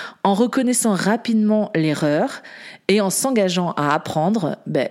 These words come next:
Pepsi a limité les dommages et a depuis travaillé sur les campagnes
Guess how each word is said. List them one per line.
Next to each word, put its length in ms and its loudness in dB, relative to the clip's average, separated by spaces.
Pepsi 480 -2
a 100 2
limité 380 0
les 100 2
dommages 540 2
et 100 2
a 60 0
depuis 240 -6
travaillé 320 -2
sur 160 -4
les 100 0
campagnes 640 -2